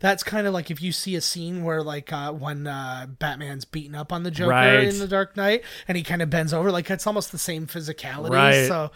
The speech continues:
Speaker 1: I bet you a little bit of this bled into that.
Speaker 2: I
Speaker 1: I bet
Speaker 2: think
Speaker 1: you,
Speaker 2: it
Speaker 1: like,
Speaker 2: did,
Speaker 1: and
Speaker 2: actually,
Speaker 1: I,
Speaker 2: 'cause
Speaker 1: and I don't
Speaker 2: his,
Speaker 1: think it was
Speaker 2: uh,
Speaker 1: subconscious.
Speaker 2: I think Heath Ledger's Joker's got a lot of, uh, Brandon Lee's Crow in it.
Speaker 1: Yeah. Yeah, when you really
Speaker 2: Which I
Speaker 1: look at
Speaker 2: didn't
Speaker 1: it
Speaker 2: put it, I never really thought of until we were watching this, and I was like, "Man, like"
Speaker 1: Well,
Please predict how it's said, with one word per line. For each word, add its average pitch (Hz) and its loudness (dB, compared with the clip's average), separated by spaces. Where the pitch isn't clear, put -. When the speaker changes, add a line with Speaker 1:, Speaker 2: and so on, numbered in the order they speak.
Speaker 1:
I 220 4
bet 262 2
you 403 4
a - 4
little 196 2
bit 170 -2
of 156 -6
this 165 0
bled 156 -6
into 151 -8
that. 143 -6
Speaker 2:
I 165 4
Speaker 1:
I 180 8
bet 196 6
Speaker 2:
think 233 8
Speaker 1:
you, 311 10
Speaker 2:
it 254 2
Speaker 1:
like, - 8
Speaker 2:
did, 208 10
Speaker 1:
and 147 8
Speaker 2:
actually, 123 2
Speaker 1:
I, - 0
Speaker 2:
'cause - 0
Speaker 1:
and 151 6
I - 6
don't 226 8
Speaker 2:
his, 208 0
Speaker 1:
think 185 2
it 170 2
was 160 2
Speaker 2:
uh, 180 0
Speaker 1:
subconscious. 160 -8
Speaker 2:
I 190 6
think 254 4
Heath 214 8
Ledger's 190 2
Joker's 180 2
got 147 4
a - 4
lot 143 6
of, 131 4
uh, 123 2
Brandon 123 4
Lee's 120 0
Crow 120 4
in 113 0
it. 107 -4
Speaker 1:
Yeah. 147 -8
Yeah, 180 -2
when 170 -2
you 180 -2
really 202 6
Speaker 2:
Which 180 8
I 170 10
Speaker 1:
look 156 8
at 156 8
Speaker 2:
didn't 165 10
Speaker 1:
it 139 2
Speaker 2:
put 165 8
it, 160 6
I 156 6
never 160 6
really 151 6
thought 170 8
of 180 6
until 147 0
we 143 2
were 135 4
watching 151 0
this, 123 -4
and 131 -2
I - -2
was 120 -4
like, 110 -8
"Man, 170 0
like" 123 0
Speaker 1:
Well, 220 4